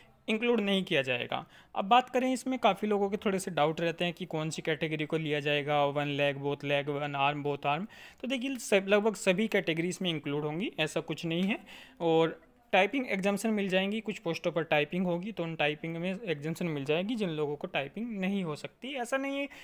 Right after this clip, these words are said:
देखिए दो चीज़ें होती हैं टाइपिंग की। ठीक है दोस्तों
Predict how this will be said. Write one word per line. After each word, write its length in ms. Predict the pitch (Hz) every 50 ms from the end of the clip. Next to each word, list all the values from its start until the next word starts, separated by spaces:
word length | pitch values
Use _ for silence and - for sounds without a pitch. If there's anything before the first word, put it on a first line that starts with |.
| - - -
देखिए 200 | 240 240 226 247
दो 160 | 196 202 226
चीज़ें 280 | 247 - 262 233 208 233
होती 220 | 175 156 - -
हैं 100 | 147 147
टाइपिंग 420 | 143 147 139 139 143 143 147 143 139
की। 140 | - - - - _ _ _ _ _ _ _ _ _ _ _ _ _ _ _ _ -
ठीक 120 | 247 233
है 60 | 196
दोस्तों 300 | 165 147 - - - 151